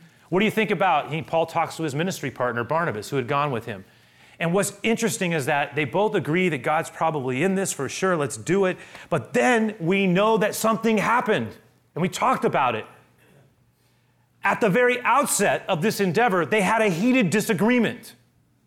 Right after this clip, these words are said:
And if you recall, that disagreement was connected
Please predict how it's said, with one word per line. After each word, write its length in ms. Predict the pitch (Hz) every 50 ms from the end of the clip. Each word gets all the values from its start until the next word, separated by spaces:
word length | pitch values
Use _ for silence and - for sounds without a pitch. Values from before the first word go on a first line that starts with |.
| _ _ _ _ _ _ _ _ _ _ _ _ -
And 140 | 160 170 185
if 120 | 175 175
you 80 | 180 175
recall, 280 | 180 175 - 226 226 190
that 280 | 214 226 247 196 139
disagreement 840 | 165 233 226 - 226 147 143 160 202 247 262 220 143 107 117 - - - _ _ _ _ _ _ _ _ _ _ _ -
was 200 | 165 175 156 -
connected 720 | - - 170 165 160 190 220 226 226 175 131 117 120 120